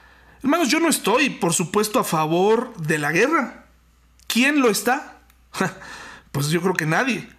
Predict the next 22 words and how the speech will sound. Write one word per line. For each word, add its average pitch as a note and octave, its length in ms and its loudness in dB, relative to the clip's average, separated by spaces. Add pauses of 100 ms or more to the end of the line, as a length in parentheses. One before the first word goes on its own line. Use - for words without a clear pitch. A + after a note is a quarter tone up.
(300)
¿Quién B3+ 220 2
está C4 220 2
a - 20 2
favor B3 320 4
de G#3+ 100 2
Rusia G#3+ 420 2
actualmente? A3+ 540 0
Pues F3 220 -4
yo G3 120 0
creo A#3 160 -2
que G3+ 100 0
nadie. B3 380 0
Solamente A3 760 2
algún F3 320 0
presidente G3 460 0
por E3 160 -2
ahí F#3+ 120 0
dijo G#3 360 0 (400)
que D#3 80 -4
estaba G3+ 240 2
a F#3 40 4
favor. F#3 420 -2